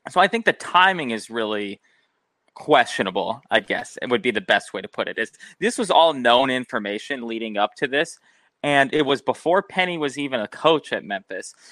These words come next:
And so this is gonna be a really interesting situation as we go forward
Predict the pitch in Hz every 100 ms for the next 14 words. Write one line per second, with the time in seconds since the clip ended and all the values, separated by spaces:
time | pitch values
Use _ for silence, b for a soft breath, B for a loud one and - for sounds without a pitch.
0 | b 123 143 127 202 240 214 175 139 123
1 | 107 107 160 180 165 - 139 - 127 -
2 | 131 120 120 120 120 _ _ - - 131
3 | 123 123 156 - 107 107 110 101 101 -
4 | - 160 165 123 104 101 104